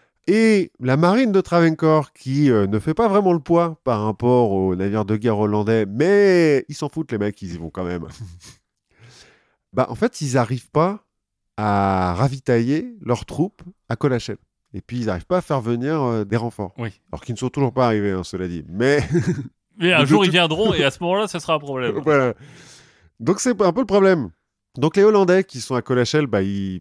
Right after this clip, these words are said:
Speaker 1: puisqu'ils peuvent plus attendre de ravitaillement de la mer, bah, ils se mettent à piller la région dans les terres.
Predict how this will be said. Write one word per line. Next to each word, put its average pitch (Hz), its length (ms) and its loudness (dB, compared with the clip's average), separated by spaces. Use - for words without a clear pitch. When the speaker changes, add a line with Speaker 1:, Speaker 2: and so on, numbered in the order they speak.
Speaker 1:
puisqu'ils 147 260 -10
peuvent 143 220 -2
plus 147 160 0
attendre 131 340 0
de 110 60 -2
ravitaillement 104 560 -2
de 110 80 -2
la 110 100 2
mer, 117 240 2
bah, 92 100 -4
ils 87 60 -6
se - 140 -12
mettent 98 140 -8
à 92 40 -8
piller 101 240 -8
la 92 140 -4
région 107 360 -4
dans 87 140 -8
les 104 100 -6
terres. 170 380 0